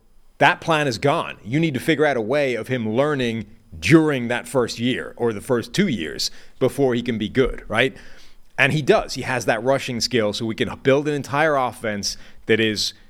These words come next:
contingent on his athleticism so that he has two years to get better as a, as a thrower.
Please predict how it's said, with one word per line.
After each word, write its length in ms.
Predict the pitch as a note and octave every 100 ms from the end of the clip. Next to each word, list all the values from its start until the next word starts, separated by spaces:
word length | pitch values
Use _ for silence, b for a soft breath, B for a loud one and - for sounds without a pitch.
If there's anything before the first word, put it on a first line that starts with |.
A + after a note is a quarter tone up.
| b -
contingent 520 | C3+ B2 F3+ G3 C3
on 160 | E2+ G#2+
his 420 | G#2 C3 A2+ - -
athleticism 880 | A#2+ G#2+ B2+ A#2+ - A2+ G2 G#2
so 140 | F2+ A#2+
that 120 | G#2
he 60 | B2
has 140 | G2+
two 180 | - E3
years 280 | C3 B2 -
to 60 |
get 220 | G#2+ G#2+ -
better 340 | C3 F#2 -
as 180 | A2 G2+
a, 80 | F#2+ G#2+
as 120 | F#2
a 60 | D#2+
thrower. 460 | - C#3 E2 -